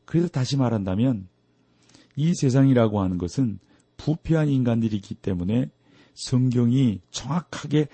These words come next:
하늘나라를 말씀하는 그 나라를 이 땅에서 이룰 수가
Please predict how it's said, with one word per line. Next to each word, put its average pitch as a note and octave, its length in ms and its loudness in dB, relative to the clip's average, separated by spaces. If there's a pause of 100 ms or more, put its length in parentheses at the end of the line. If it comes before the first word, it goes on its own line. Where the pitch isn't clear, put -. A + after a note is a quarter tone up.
(120)
하늘나라를 D#3+ 720 0
말씀하는 A2 640 -2
그 - 140 -2
나라를 G#2+ 560 0
이 G#2+ 60 -2
땅에서 G2 540 -4 (300)
이룰 G#2+ 240 0
수가 F#2 420 -6